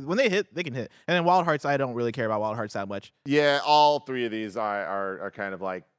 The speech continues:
Speaker 2: uh, take it or leave it. I, I want Wolong to succeed, though.
Speaker 1: Mm.
Speaker 2: Uh, Wild Hearts, I feel like I can't even remember exactly which one that is. Dead Island two could not care less if it gets canceled or not, personally.
Speaker 1: Then we got Hogwarts Legacy,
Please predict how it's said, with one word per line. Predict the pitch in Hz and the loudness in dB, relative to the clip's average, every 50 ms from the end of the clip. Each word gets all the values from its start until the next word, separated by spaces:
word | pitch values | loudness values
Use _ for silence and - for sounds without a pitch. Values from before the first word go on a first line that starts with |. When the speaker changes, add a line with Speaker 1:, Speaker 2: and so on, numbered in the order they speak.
| - | -10
Speaker 2:
uh, | 85 90 80 | -8 -8 -8
take | 87 - 117 107 | -6 -4 -4 -2
it | 107 | 0
or | 104 104 | 0 0
leave | 110 110 104 | 0 0 0
it. | - | 0
I, | - 117 120 | 2 2 2
I | 123 - 123 127 | 2 2 0 0
want | 127 120 131 135 123 117 101 123 | 0 2 4 4 4 2 0 -2
Wolong | 113 107 104 95 85 87 87 | -4 -4 -2 -4 -6 -8 -12
to | 82 80 | -14 -16
succeed, | - - 87 - - - 80 67 67 - | -16 -16 -16 -16 -16 -16 -16 -18 -16 -18
though. | - - - _ _ - | -18 -18 -18 _ _ -14
Speaker 1:
Mm. | 110 104 104 110 _ _ | -14 -14 -14 -16 _ _
Speaker 2:
Uh, | - - 104 101 98 92 | -2 0 2 2 0 0
Wild | 98 127 156 170 170 180 | 0 0 2 2 4 4
Hearts, | 175 170 147 156 | 4 4 4 2
I | 151 147 143 135 | 2 2 2 0
feel | 131 - - 147 139 | 0 0 2 4 4
like | 131 127 120 | 4 4 4
I | 120 113 | 0 -4
can't | - - 117 110 | -2 -4 -4 -4
even | 104 98 98 95 92 87 - _ _ - | -4 -6 -6 -8 -10 -12 -16 _ _ -6
remember | - 107 104 104 98 87 | -6 -4 -4 -4 -4 -4
exactly | 98 90 90 95 90 95 101 | -4 -2 -2 -2 -2 -2 -4
which | 101 - - | -6 -4 -4
one | 98 98 | -4 -4
that | 92 90 92 | -2 0 2
is. | 113 120 117 104 - - _ _ - | 2 2 2 0 -4 -14 _ _ 0
Dead | 131 131 | 2 2
Island | 123 113 107 104 98 | 2 2 -2 -6 -10
two | - 104 95 | -12 -14 -12
could | - - - | -10 -8 -6
not | 98 90 90 | -6 -6 -8
care | - - 90 85 | -6 -8 -8 -6
less | 78 78 82 - - - _ _ - | -6 -8 -10 -10 -14 -16 _ _ -20
if | - 80 | -18 -16
it | 85 | -14
gets | 78 78 - - - - | -14 -14 -16 -16 -20 -16
canceled | - 82 60 - - - - | -16 -16 -16 -16 -18 -20 -20
or | - 82 | -18 -18
not, | 82 139 147 - _ _ _ _ _ | -18 -18 -20 -20 _ _ _ _ _
personally. | - 165 - - - - 64 76 - _ _ _ _ _ _ _ _ _ _ _ _ _ _ _ _ _ - | -16 -16 -16 -16 -16 -18 -16 -18 -18 _ _ _ _ _ _ _ _ _ _ _ _ _ _ _ _ _ -6
Speaker 1:
Then | - 151 | -4 -4
we | 147 139 | -2 0
got | 135 131 123 - - | 0 0 0 -2 -4
Hogwarts | - - 156 160 156 165 151 - | 0 2 2 2 2 -2 -4 -2
Legacy, | 139 151 160 156 143 - 117 101 101 110 | -2 -2 -2 -2 -6 -8 -10 -10 -10 -12